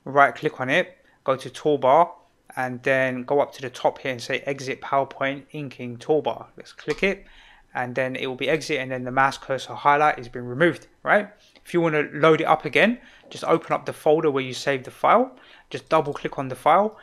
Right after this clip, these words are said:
and it will load up again, right? And to exit it, just click here, right click on it, exit toolbar.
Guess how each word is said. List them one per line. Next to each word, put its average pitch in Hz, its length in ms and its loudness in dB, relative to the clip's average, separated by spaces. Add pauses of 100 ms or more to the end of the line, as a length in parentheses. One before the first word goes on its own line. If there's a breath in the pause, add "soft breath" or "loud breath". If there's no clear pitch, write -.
(200 loud breath)
and 123 100 0
it - 100 -8
will 127 120 -4
load 131 200 4
up 127 160 0
again, 117 300 -10 (100)
right? 202 300 2 (400 soft breath)
And 120 140 -10
to - 260 -10
exit 147 320 -2
it, 147 180 0
just - 180 -14
click - 240 -4
here, 151 300 2 (280 soft breath)
right 127 200 2
click - 260 -6
on 131 100 -4
it, 123 240 -6 (360 soft breath)
exit 131 360 -8
toolbar. 123 440 -4